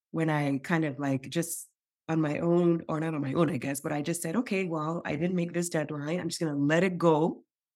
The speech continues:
because I didn't make this deadline. I didn't fulfill somebody else's expectation." And I had no trouble when my division c-, chief called me, I had no trouble telling her, "No, this was not appropriate. This is not the timeline for me."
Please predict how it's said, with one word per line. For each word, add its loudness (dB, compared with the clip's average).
because 4
I 2
didn't 2
make -2
this 0
deadline. 0
I -2
didn't 0
fulfill -2
somebody -2
else's -6
expectation." -2
And 6
I 6
had 4
no 8
trouble 2
when 0
my -8
division -2
c-, -14
chief -6
called 0
me, 4
I 4
had 0
no 0
trouble -2
telling -4
her, -8
"No, 2
this -8
was -4
not -4
appropriate. -4
This -6
is -6
not -4
the -4
timeline -4
for -8
me." -8